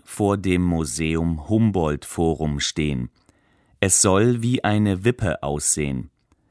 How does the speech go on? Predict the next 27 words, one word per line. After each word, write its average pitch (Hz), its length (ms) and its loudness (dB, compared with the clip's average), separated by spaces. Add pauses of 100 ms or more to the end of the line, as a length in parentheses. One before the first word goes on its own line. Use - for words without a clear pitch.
(500)
Man 95 260 2
kann 98 280 2
darauf 87 560 0
auch 85 260 -2
laufen. 95 460 0 (1000)
Wenn 104 240 4
viele 135 300 0
Menschen 85 640 2
auf 82 340 -4
einer 98 360 2
Seite 80 400 -2
stehen, 90 560 0 (160)
soll 95 320 0
es - 180 -4
sich - 320 -4
auf 87 240 -2
dieser 101 460 0
Seite 85 560 -2
nach 85 340 0
unten 120 480 0
senken. 73 480 -4 (720)
Manche 87 460 2
Menschen 104 540 4
nennen 120 360 2
das 107 240 -2
Denkmal 92 580 0
daher 85 680 -2